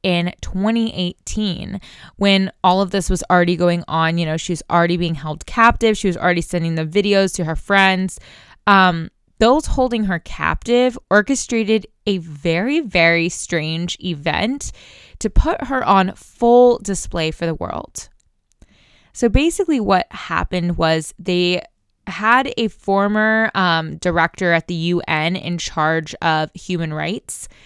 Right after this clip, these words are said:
come and sit down for a lunch with Latifah. They told this woman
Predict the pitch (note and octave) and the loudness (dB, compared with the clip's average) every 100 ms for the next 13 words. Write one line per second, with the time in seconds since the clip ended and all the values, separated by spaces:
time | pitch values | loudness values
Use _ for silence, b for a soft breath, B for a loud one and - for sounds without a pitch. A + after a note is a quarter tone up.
0 | b b b - - A3 A#3+ C4+ - G#3 | b b b -10 -2 0 0 -2 -2 -2
1 | G3 - - - D4+ A3 A#3+ A3+ A3+ G#3+ | -2 -6 -8 -4 -4 -4 -2 -2 -2 -4
2 | F#3+ F#3 E3+ D3 C3+ C#3 D3 C#4+ F#4 - | -4 -4 -4 -6 -6 -4 -2 -2 -4 -10
3 | - - - C#4 C4+ C#4+ - C#4 C4+ D4+ | -10 -8 0 0 2 0 0 -2 -2 -2
4 | E4+ E4+ _ _ _ _ _ b b b | -2 -6 _ _ _ _ _ b b b
5 | b b C4+ C#4 - - A#3 B3+ A#3+ - | b b -2 0 0 0 0 0 0 0
6 | A3+ G3 F3 F3 | 0 2 0 -2